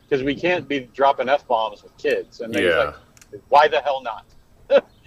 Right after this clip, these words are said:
Speaker 1: That's what you want. That's what you saw. Do it."
Speaker 2: Yeah.
Speaker 1: And people, th-, it will find its audience. And sure enough, <laughs> it's one of the most watched things ever. But yeah.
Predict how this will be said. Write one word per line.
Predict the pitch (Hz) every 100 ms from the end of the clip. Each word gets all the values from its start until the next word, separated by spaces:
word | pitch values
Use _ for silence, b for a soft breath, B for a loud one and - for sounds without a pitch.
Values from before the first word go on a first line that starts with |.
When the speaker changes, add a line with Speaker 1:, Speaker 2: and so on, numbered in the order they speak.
| b b
Speaker 1:
That's | 156 165
what | 165 143
you | 139 165
want. | 160 156 147
That's | 147
what | 139 131
you | 139
saw. | 139 - 165 123 117
Do | - 180
it." | 113 _ - - -
Speaker 2:
Yeah. | 107 101 87 143
Speaker 1:
And | 131
people, | - 151 175 160 156
th-, | 147 165
it | 175 165
will | 160
find | 151 170 170
its | 147 -
audience. | 156 135 98 - -
And | 123
sure | - 156
enough, | 139 110 - - -
<laughs> | _ _ 247
it's | - _ - - - 143
one | 165 139
of |
the | 123
most | 123
watched | 127 -
things | 127 123
ever. | 143 - 92
But | 104
yeah. | 101 90 82